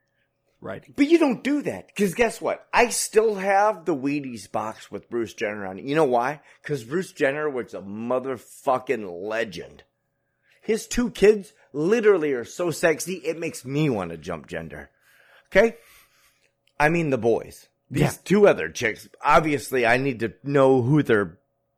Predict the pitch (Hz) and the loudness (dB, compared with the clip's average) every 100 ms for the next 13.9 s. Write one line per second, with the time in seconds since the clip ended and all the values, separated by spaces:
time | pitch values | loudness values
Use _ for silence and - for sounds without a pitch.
0 | _ _ _ _ - 135 127 90 - 160 | _ _ _ _ 0 2 2 -4 2 4
1 | 180 117 101 95 82 123 95 - 196 135 | 4 0 -8 -4 -2 -2 -4 -8 -8 -4
2 | 147 135 127 123 131 - 98 123 113 123 | -2 -2 -2 -2 -4 -6 -6 -2 0 0
3 | 110 95 - _ - 120 165 147 127 113 | 0 -4 -10 _ -2 6 8 8 6 6
4 | 110 - 78 - 147 160 131 87 107 95 | 2 -4 -12 -2 2 2 0 -2 -4 -4
5 | - - 139 - - 139 107 - 127 123 | -14 -6 -6 -4 -2 0 0 -6 -4 -2
6 | 117 123 123 139 - 131 123 123 123 117 | -2 -4 -4 -6 -6 -6 -8 -8 -4 -4
7 | 117 110 104 - _ _ - 269 139 - | -4 -10 -14 -16 _ _ -2 2 2 4
8 | 147 131 147 170 - 139 127 127 139 170 | 6 8 8 6 4 2 2 2 2 2
9 | 170 139 131 127 123 120 - 143 135 120 | 2 2 2 0 0 -6 -2 0 0 -2
10 | - _ _ _ 135 147 143 - - 104 | -10 _ _ _ 2 4 4 0 -18 -8
11 | 82 151 143 104 117 - _ _ _ _ | 0 0 0 -6 -8 -14 _ _ _ _
12 | _ _ 220 262 170 156 - _ - 330 | _ _ -8 -4 -4 -6 -10 _ 0 0
13 | 294 - - - 131 147 190 285 | 0 -4 -12 -10 -2 0 0 -2